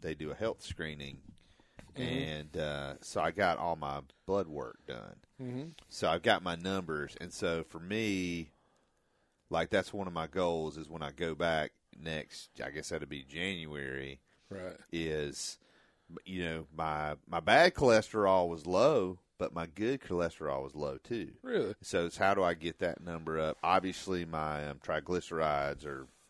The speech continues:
Speaker 1: you know, breaking world records, which is bad.
Speaker 2: Huh.
Speaker 1: Um, B M I is terrible.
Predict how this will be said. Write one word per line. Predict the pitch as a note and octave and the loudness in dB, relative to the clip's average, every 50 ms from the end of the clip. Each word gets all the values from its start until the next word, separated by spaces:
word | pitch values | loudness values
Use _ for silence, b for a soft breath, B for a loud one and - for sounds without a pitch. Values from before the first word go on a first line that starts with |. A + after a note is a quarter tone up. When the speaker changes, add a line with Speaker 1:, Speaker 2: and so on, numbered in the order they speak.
| _ _ _ _ _ _ _ _ b b b b b b b b b b _ _ _ _ _ _ _ _ _ _ _ - | _ _ _ _ _ _ _ _ b b b b b b b b b b _ _ _ _ _ _ _ _ _ _ _ -16
Speaker 1:
you | D#2 E2+ | -14 -12
know, | D2 C#2 B1 B1 C#2 _ _ _ | -10 -10 -12 -12 -14 _ _ _
breaking | E2+ D#2 D2 - - C#2 C2 C2 C2+ | -4 -4 -2 -4 -6 -10 -12 -10 -8
world | D2 D2+ C#2+ C#2 C2 | -6 -6 -4 -6 -4
records, | C2+ C#2+ C#2+ - - C2+ A#1+ C#2+ | -4 -4 -4 -6 -8 -12 -14 -14
which | D2 C#2 - C2 | -14 -14 -14 -16
is | C#2 C#2+ | -16 -10
bad. | C2+ B1+ B1+ A#1+ A1+ A1+ B1 - - - B B B B B B - | -6 -6 -4 -4 -4 -6 -8 -10 -12 -18 B B B B B B -8
Speaker 2:
Huh. | - F#3 C3 A2 | -6 -4 -4 -2
Speaker 1:
Um, | D#2 D#2+ D#2 D#2 D2 D2 | -2 -2 -2 -4 -4 -6
B | D2 F2 E2+ E2+ | -4 -4 -2 -2
M | D#2+ D2+ | -2 -2
I | D2+ D2+ D2 D2 C#2+ | -2 -2 -2 -2 -4
is | C2+ - - | -6 -8 -6
terrible. | - F2 D2+ D2 C#2+ D2 C#2+ C2 D2 D2 C#2 - | -4 -2 -2 0 -2 -2 -4 -4 -6 -8 -8 -8